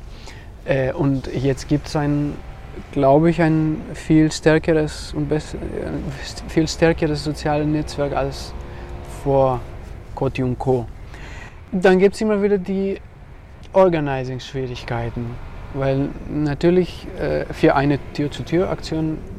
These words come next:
zum Beispiel ist nicht jeder Zeitpunkt, ähm, günstig. Das kann man nicht beliebig machen.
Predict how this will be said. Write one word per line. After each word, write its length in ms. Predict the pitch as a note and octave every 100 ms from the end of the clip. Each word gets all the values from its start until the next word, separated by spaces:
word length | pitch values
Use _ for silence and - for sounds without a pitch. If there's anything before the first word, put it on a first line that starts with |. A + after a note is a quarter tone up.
| -
zum 180 | - D3
Beispiel 540 | C3+ C#3+ E3 - F#3+ F#3+ - - - - - - -
ist 220 | E3 -
nicht 180 | F3+ E3+
jeder 420 | D#3+ E3+ F3 D#3
Zeitpunkt, 760 | - D3 B2+ B2+ - A#2+ A2+ - B2+
ähm, 600 | B2 B2 B2 A#2+ A#2+ A#2+ - - - - - - -
günstig. 540 | C#3 C3 - B2+ A2 -
Das 160 | G2+
kann 140 | - D3+
man 120 | D#3
nicht 160 | D#3 -
beliebig 500 | D3+ D3+ D3 B2+ -
machen. 340 | - - -